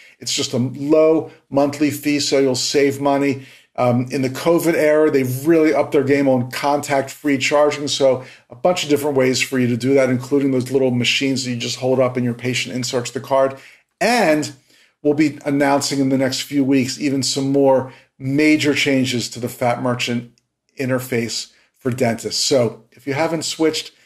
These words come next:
now's the time. Go to madow dot com slash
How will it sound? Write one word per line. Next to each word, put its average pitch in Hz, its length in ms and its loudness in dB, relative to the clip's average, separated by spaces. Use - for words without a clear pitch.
now's 135 360 -2
the 131 60 -6
time. 123 500 -2
Go 135 160 2
to 120 120 0
madow 123 720 2
dot 123 260 0
com 120 480 -2
slash - 720 -4